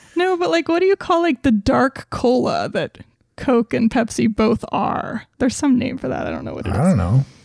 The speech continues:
Speaker 1: Um, so if you wanna make
Speaker 2: Cola.
Speaker 1: a dark cola and that's the niche that you're trying to get into, it's gonna be really hard to get into that one because they've got the market.
Speaker 2: Yeah, and they've got the market because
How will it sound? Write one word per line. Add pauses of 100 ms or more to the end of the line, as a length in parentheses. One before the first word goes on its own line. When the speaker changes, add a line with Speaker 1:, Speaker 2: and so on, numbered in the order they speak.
(280)
Speaker 1:
Um,
so
if
you
wanna
make
Speaker 2:
Cola.
Speaker 1:
a
dark
cola
and
that's
the
niche
that
you're
trying
to
get
into, (140)
it's
gonna
be
really
hard
to
get
into
that
one
because (440)
they've
got
the
market. (720)
Speaker 2:
Yeah,
and
they've
got
the
market
because